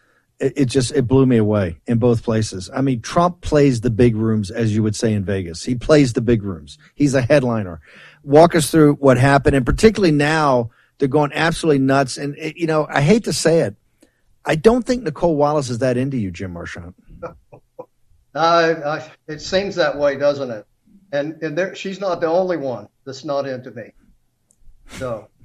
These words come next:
Speaker 2: there's a bunch of people that aren't into me because we are going to fix our country, like I said.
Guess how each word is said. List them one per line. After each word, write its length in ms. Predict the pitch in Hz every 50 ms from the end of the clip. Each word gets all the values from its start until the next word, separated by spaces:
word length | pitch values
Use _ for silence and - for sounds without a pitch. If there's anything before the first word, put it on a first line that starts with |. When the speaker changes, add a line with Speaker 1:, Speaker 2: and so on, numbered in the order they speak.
| _ _ -
Speaker 2:
there's 180 | 143 147 147 147
a 80 | 139
bunch 460 | 127 127 - 180 190 185 180 185 -
of 100 | 185 -
people 320 | - 165 165 160 165 165 151
that 160 | 151 147 147
aren't 260 | 151 147 147 147 151
into 200 | 147 151 147 147
me 220 | 135 139 147 147 147
because 500 | 143 135 - - 143 135 135 131 117 123
we 220 | 139 156 165 165
are 160 | 160 156 147 131
going 340 | 143 147 151 151 151 147 147
to 100 | 156 147
fix 340 | - - 160 147 151 - 156
our 120 | 147 147
country, 440 | 147 - 147 135 127 - 156 143 143
like 340 | 143 139 139 139 127 - 139
I 120 | 135 131
said. 500 | - - - 156 151 143 139 135 135 -